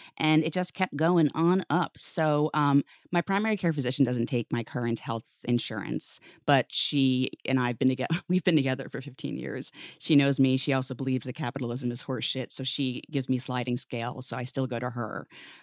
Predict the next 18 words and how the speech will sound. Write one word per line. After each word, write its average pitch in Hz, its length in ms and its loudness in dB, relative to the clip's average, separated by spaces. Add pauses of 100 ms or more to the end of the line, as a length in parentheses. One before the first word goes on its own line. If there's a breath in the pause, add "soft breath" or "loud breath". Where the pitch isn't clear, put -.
(120)
um, 120 360 -2
even 120 160 -2
though 117 80 -2
I 120 60 -6
could 120 160 -6
go 113 100 0
to 117 100 0
another 120 280 0
one. 117 340 -4
Again, 101 340 -2
I 65 60 -4
have 123 160 -6
health 143 180 0
insurance. 123 520 0
Not 120 160 -6
everyone 151 260 0
does. - 340 -6 (520 loud breath)
But, 147 200 2